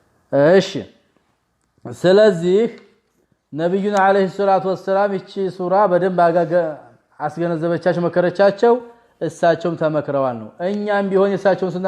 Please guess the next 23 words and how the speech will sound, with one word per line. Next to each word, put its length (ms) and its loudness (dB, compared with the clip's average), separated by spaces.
በመከተል 600 0
ሰዎችን 580 2
በመልክ፣ 520 0
በገንዘብ፣ 680 2
በዘር፣ 500 2
በምን 340 2
ሳንለይ 480 0
እኩል 340 -4
አድርገን 360 0
ማየት 200 0
እንዳለብን 580 -2
ነው። 120 -16
እኩል 340 0
ማድረግ 340 0
ማለት 340 2
በመጥቀም 500 0
በመጉዳት 460 0
ላይ 80 4
እኩል 180 -2
ማየት 200 0
አለብን 420 -2
ማለት 280 -8
ነው 140 -20